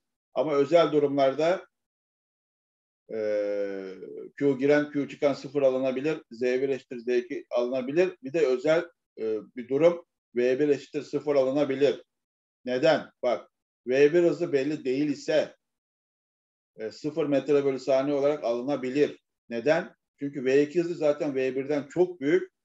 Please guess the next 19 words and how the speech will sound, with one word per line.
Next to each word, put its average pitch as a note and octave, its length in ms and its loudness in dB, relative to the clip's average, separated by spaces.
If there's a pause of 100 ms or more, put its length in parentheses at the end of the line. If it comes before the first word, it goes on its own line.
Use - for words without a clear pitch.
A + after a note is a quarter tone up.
(160)
ve C#3+ 100 0
biz E3 180 -8
problemi C#3 480 0
belli C3+ 260 0
bir D3 60 -6
noktaya C3 360 -2
getirdik C#3 640 -2
ama B2+ 240 -2
iki - 220 -12
tane C3+ 280 -2
bilinmeyen B2 520 -6
var. E3+ 200 2 (540)
V B2+ 260 2
bir'i D3+ 340 0
yaklaşık C3+ 440 -4
sıfır C#3+ 300 -6
alabiliriz. C3+ 1200 0 (720)
Örneğin, C3+ 480 4
e, A2 680 0